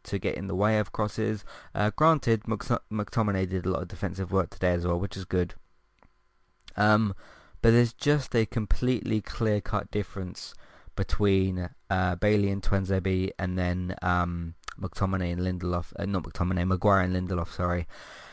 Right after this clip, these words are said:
There's just a clear world of difference, but I do still think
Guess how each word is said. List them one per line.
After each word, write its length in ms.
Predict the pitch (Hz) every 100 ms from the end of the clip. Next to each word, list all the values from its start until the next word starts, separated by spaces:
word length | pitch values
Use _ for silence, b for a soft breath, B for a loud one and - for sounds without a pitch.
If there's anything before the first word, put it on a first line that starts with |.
| B
There's 240 | 113 110
just 260 | - 135 -
a 80 | 110
clear 420 | - - 113 110
world 280 | 104 98 98
of 120 | 87
difference, 460 | 101 - 95 90 -
but 160 | -
I 380 | 101 127 131 120 -
do 260 | 123 135
still 380 | 123 - 131 135
think 520 | - 160 151 127 -